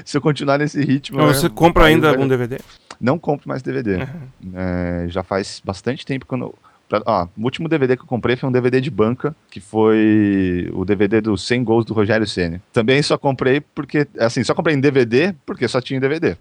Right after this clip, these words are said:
Speaker 2: Sim,
Speaker 1: Se
Speaker 2: sim.
Speaker 1: tivesse em Blu-ray, eu teria
Speaker 2: Comprar.
Speaker 1: comprado em Blu-ray. <laughs> E, mas foi o último D V D que eu comprei. E, mas, assim, antes disso, né, filme mesmo, série e tal, não, não, não compro faz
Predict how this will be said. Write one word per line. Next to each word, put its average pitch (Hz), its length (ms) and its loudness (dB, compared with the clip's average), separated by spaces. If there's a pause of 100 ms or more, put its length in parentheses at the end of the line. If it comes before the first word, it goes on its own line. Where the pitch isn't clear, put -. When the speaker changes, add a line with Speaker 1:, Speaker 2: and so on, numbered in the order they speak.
(100)
Speaker 2:
Sim, 131 320 -2
Speaker 1:
Se 139 40 0
Speaker 2:
sim. - 20 0
Speaker 1:
tivesse 117 320 0
em - 20 0
Blu-ray, 123 320 4
eu 131 60 4
teria 143 200 2
Speaker 2:
Comprar. 131 280 -4
Speaker 1:
comprado 147 80 -4
em 143 40 -8
Blu-ray. 143 280 2 (320)
<laughs> 139 340 -6 (540)
E, 104 600 0
mas 107 160 -2
foi 120 120 0
o - 20 2
último 131 160 -4
D 139 80 0
V 143 120 -4
D 143 80 -2
que 143 60 -12
eu 135 40 -12
comprei. 143 560 -2
E, - 20 -6
mas, 127 160 2
assim, 160 200 -2
antes 131 180 0
disso, 120 320 -2
né, 107 120 0
filme 110 320 -4
mesmo, 95 220 -2
série 95 240 0
e 87 40 -8
tal, 98 200 -2
não, 117 240 -4
não, 104 140 -4
não 110 200 -6
compro 110 280 -6
faz - 280 -6